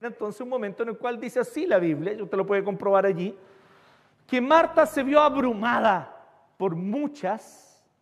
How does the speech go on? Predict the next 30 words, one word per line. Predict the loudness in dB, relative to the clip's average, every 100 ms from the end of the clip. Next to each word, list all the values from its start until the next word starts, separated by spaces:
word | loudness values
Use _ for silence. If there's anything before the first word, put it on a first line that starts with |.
| _ -8
cosas | -8 -8 -20 _ _ _ _ _ _ _ _ _
o | -6 0
por | 0 0
muchos | -2 -2 -4 -10
servicios. | -6 -2 -2 -2 -4 -6 -8 -18 -18 _
Y | -6
es |
muy | -6
interesante | -8 -10 -8 -8 -6
porque | -4
la | 0
palabra | 0 -2
servicios | -4 -8 -8 -10 -6
ahí | -6 -4
es | -4
una | -4
palabrita | -4 -2 -2 -4 -8
en | -8
el | -8
griego | -6 -6 -4 -6 -8 -20 _ _ _
que | -8 -6
usted | -2 0
la | 2
debe | 4 2
conocer | 0 -4 -6 -10
si | -10
usted | -14 -10
es | -8
un | -6
evangélico. | -6 -8 -10 -8 -8 -8 -12